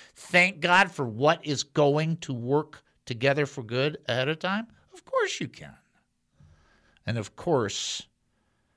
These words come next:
we should. And I do like that Sergio even asked us, I think it was last week he asked us, right? Where he's like, you know, "What do you do when things are hard?" You see it with faith. And you praise him anyway. And you think, "Well, that seems kind of false." You mean God is false to you?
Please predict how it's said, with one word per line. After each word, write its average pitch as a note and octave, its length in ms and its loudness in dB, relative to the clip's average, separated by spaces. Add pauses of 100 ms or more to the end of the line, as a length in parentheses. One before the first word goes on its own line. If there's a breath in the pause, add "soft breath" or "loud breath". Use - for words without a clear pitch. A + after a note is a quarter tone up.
(460)
we A#2 120 -4
should. - 500 0 (560)
And B2 100 -4
I C3+ 140 2
do G#3 220 -2
like F#3 260 2
that C#3 240 0
Sergio D#3 420 0
even C3+ 220 0
asked C3 300 0
us, - 260 -6 (400 soft breath)
I D#3+ 40 -16
think G#3 100 -6
it - 20 -4
was C3 140 -4
last D3+ 260 0
week D3 160 -4
he A2+ 140 -4
asked G2+ 180 -8
us, F2 100 -12
right? B2+ 100 0
Where B2+ 100 -2
he's G#2+ 160 -6
like, A2+ 180 0
you A#2+ 120 -6
know, A#2 180 -6
"What C3+ 80 -6
do D3 80 -6
you D3 60 -4
do C#3+ 140 -4
when C#3 140 -6
things C3+ 300 -6
are C3+ 100 -2
hard?" A#2 300 -6 (420 loud breath)
You G2+ 220 -6
see - 380 -2
it E3 100 -6
with C3+ 200 -2
faith. F#2+ 460 -4 (180)
And A2+ 160 -8
you B2 120 -4
praise D#3 420 4
him E3 140 2
anyway. A#2 560 -6
And F2 100 -14
you A2 60 -8
think, B2+ 220 -10 (340 loud breath)
"Well, C3+ 160 8
that F3+ 240 8
seems E3 320 -2
kind D#3 240 0
of C3 80 -4
false." B2 340 -2
You D#3+ 80 0
mean C#3+ 300 -2 (220)
God C#3+ 440 2
is - 220 -4
false C#3 500 0
to - 140 -10
you? B3+ 320 -10